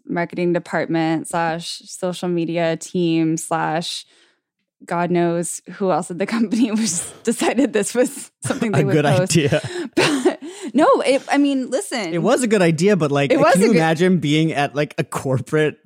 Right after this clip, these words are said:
Speaker 2: beauty company and being like, "We're gonna post this thing that's disproving <laughs> a statement made by Amber Heard's attorney"?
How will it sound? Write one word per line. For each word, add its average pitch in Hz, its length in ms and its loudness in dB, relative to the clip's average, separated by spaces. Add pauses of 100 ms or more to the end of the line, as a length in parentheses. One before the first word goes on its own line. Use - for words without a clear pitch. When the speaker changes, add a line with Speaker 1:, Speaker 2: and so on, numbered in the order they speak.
(140)
Speaker 2:
beauty 120 320 -4
company 160 560 0
and 139 200 0
being 139 200 2
like, 127 200 2
"We're 131 100 -2
gonna 170 180 2
post 165 300 2
this 160 180 0
thing 139 300 0
that's 117 220 -2
disproving 139 1400 0
<laughs> - 40 -20
a 143 120 0
statement 127 560 -2
made 120 320 0
by 123 360 2 (160)
Amber 135 280 2
Heard's 139 320 0
attorney"? 147 720 -2